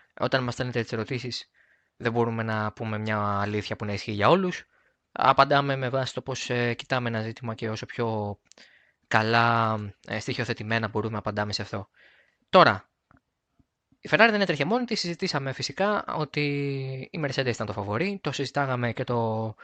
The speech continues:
πιστεύαμε και πραγματικά θεωρούσαμε ότι έτσι ήταν τα πράγματα πριν ξεκινήσει το τρίμερο. Έρχεται το τρίμερο, έρχεται το Σάββατο και πρακτικά καταλάβαμε ότι η Mercedes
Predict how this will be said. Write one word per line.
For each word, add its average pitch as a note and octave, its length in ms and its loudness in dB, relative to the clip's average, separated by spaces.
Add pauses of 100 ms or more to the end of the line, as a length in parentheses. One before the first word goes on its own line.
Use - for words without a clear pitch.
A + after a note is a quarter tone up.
(640)
πιστεύαμε C3+ 600 2
και A#2+ 360 0
πραγματικά B2 420 0
θεωρούσαμε A#2+ 420 -2
ότι B2 160 -4
έτσι C#3 100 -4
ήταν A#2+ 120 -6
τα A2 80 -6
πράγματα G#2+ 480 -4 (380)
πριν B2 160 0
ξεκινήσει A2 420 -4
το G#2+ 80 -2
τρίμερο. C4 520 0
Έρχεται F3+ 260 -2
το D#3 100 -6
τρίμερο, G#3 380 -4
έρχεται E3 300 -6
το C3+ 80 -10
Σάββατο F3+ 480 -2 (360)
και - 80 -12
πρακτικά - 240 -4
καταλάβαμε C#3 480 -4
ότι B2+ 140 -8
η A#2+ 500 -10
Mercedes C3+ 260 -6